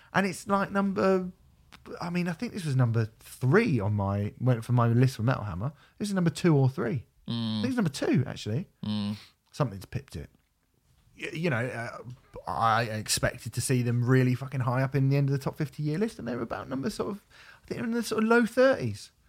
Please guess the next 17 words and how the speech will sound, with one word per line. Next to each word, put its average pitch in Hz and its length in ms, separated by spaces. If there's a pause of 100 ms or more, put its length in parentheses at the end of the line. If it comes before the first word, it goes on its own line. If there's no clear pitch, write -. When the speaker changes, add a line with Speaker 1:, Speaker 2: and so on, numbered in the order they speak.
(180)
Speaker 2:
Right. 113 240
Speaker 1:
in 110 60
the - 100
top 208 140
fifty, 214 340
and 135 100
I 147 40
was 156 100
like, 165 100
"That's - 220
really 349 300
weird." 285 580
Like, 160 140
I 190 40
would 226 120
have 233 100
thought, 208 320